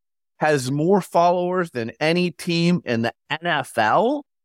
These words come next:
<laughs> or Major League Baseball. So you look at his impact on the pitch, like I just talked about, taking the Bad News Bears to M L S League's Cup title, and now what he's doing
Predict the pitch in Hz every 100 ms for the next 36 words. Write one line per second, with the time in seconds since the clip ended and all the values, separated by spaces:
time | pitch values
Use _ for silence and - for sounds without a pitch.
0 | _ _ 135 - - 165 180 156 139 139
1 | 123 127 120 104 107 104 - - _ _
2 | _ _ _ _ - - 196 180 - _
3 | _ _ - 185 202 196 208 226 226 196
4 | 180 123 - 160 165 143 110 69 - -
5 | - _ 135 160 202 180 - 101 110 113
6 | 107 113 110 113 - 95 - 101 87 127
7 | 120 120 104 110 110 113 104 113 101 107
8 | 110 - _ - 123 104 101 - _ _
9 | _ _ _ _ _ _ 120 127 107 117
10 | 98 - - 113 120 98 - 110 - -
11 | 92 87 110 180 _ _ _ _ _ _
12 | _ _ - 170 160 156 147 143 - _
13 | - 131 156 175 165 160 151 143 135 -
14 | 135 131 123 113